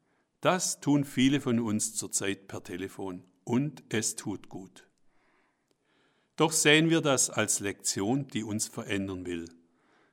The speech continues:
die unser Zusammenleben und schlussendlich auch unser eigenes Lebensgefühl von dem Me First zu dem Wir sind ein Leib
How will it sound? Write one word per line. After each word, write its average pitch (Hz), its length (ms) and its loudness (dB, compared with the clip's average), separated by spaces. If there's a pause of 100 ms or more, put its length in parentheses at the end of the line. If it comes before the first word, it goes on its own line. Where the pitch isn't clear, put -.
(180)
die 123 80 -2
unser 151 320 4
Zusammenleben 143 840 6
und 107 200 0
schlussendlich 127 920 0
auch 101 280 2
unser - 480 -6
eigenes 117 540 0
Lebensgefühl 101 800 -4
von 95 240 -6
dem 87 280 -4 (460)
Me 123 340 6
First 123 640 0 (440)
zu - 160 -4
dem 92 380 0 (460)
Wir 107 240 -2
sind 98 300 -2
ein 104 180 -2
Leib 131 440 0